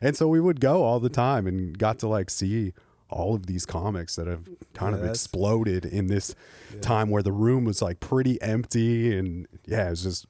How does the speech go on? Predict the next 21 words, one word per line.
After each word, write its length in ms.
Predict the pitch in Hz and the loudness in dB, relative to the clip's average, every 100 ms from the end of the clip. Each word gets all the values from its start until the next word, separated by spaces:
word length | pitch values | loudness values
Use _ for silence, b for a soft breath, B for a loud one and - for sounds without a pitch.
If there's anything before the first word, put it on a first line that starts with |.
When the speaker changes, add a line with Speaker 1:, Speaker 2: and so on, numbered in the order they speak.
| - - | -20 -8
Speaker 1:
super 400 | - 104 101 80 | -2 -2 -2 -4
exciting. 400 | - 90 85 80 | -2 -4 -4 -4
So 140 | 87 | -4
I 100 | 95 | 0
was 240 | 107 82 - - | 0 -2 -12 -20
also, 380 | - 92 - 78 | -12 -8 -6 -8
like, 240 | 76 80 - | -8 -10 -10
always 340 | - 90 80 - | -6 -4 -4 -6
kind 200 | - 82 | -8 -10
of, 140 | 73 | -8
like, 200 | 80 73 b b b b b _ | -10 -10 b b b b b _
one 160 | 90 | -2
of 80 | 87 | -2
these 140 | 85 | -4
comedy 440 | - - 82 80 80 | -6 -6 -4 -4 -4
nerds, 460 | 78 82 78 - | -2 -2 -4 -6
Speaker 2:
Mm-hmm. 120 | 107 104 | -8 -6
Speaker 1:
constantly 440 | 90 82 - 85 | -6 -4 -4 -2
watching 340 | 80 76 - | -2 -4 -8
Comedy 360 | 80 85 80 80 | -8 -6 -6 -8
Central, 720 | - 87 80 85 82 78 78 | -6 -4 -4 -4 -4 -4 -8